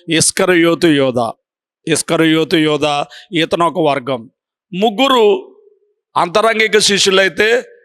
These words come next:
మరి ఎనమండుగురు కాస్త దూరంగా ఉంటే, ఒకడేమో ఊర్లోకి వెళ్ళి, ఊర్లోకి వెళ్ళి బేరాలు ఆడుకొని యేసు ప్రభువును అమ్మే వర్గంలో ఉన్నాడని బైబిల్ వర్గీకరణ మనం యేసు ప్రభు శిష్యులను బట్టి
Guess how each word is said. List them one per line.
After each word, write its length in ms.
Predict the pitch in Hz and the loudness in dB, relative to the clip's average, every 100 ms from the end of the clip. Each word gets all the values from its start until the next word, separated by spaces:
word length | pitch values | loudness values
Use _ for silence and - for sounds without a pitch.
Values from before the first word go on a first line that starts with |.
| _ _ _ 170 | _ _ _ -4
మరి 240 | 180 214 | -2 0
ఎనమండుగురు 720 | 226 202 214 226 226 220 208 196 | 0 0 0 2 2 2 4 4
కాస్త 520 | 180 180 - 233 196 | 2 -2 -2 -2 0
దూరంగా 520 | 160 175 190 190 185 | 0 0 0 -2 -2
ఉంటే, 560 | 180 175 151 185 208 233 _ _ 156 | 0 -2 -2 -2 -2 -4 _ _ -4
ఒకడేమో 560 | 143 156 214 170 175 | -2 -2 0 0 0
ఊర్లోకి 640 | 175 160 185 175 185 170 170 | 0 0 0 0 0 0 0
వెళ్ళి, 380 | 170 196 233 - _ _ _ _ - | 0 0 -2 -6 _ _ _ _ -14
ఊర్లోకి 600 | 160 196 220 220 202 160 | -4 -2 0 0 0 0
వెళ్ళి 440 | 190 190 175 170 | 0 0 2 0
బేరాలు 560 | 170 156 156 180 190 185 | -2 -4 -2 0 0 0
ఆడుకొని 560 | 175 170 175 170 214 214 - _ 165 | 0 -2 -2 -2 -2 -6 -14 _ -6
యేసు 500 | 143 175 214 208 208 | 0 2 2 2 2
ప్రభువును 760 | 175 175 165 175 170 160 151 - _ _ | 2 0 0 -2 0 -2 -4 -10 _ _
అమ్మే 300 | 135 147 175 | -4 -2 0
వర్గంలో 680 | 180 165 156 151 170 165 156 | 0 0 0 -2 0 0 0
ఉన్నాడని 440 | 147 160 160 196 | -2 -2 -2 -4
బైబిల్ 440 | 185 151 165 180 180 | -4 -2 0 0 0
వర్గీకరణ 640 | 160 143 165 151 156 147 | 0 -2 -2 -2 -4 -4
మనం 340 | 160 147 143 139 _ _ - | -4 -4 -4 -10 _ _ -2
యేసు 260 | 156 175 | -2 0
ప్రభు 220 | 170 170 | 0 0
శిష్యులను 440 | 156 - 135 156 147 | -2 -4 -4 -4 -4
బట్టి 260 | 143 143 | -4 -4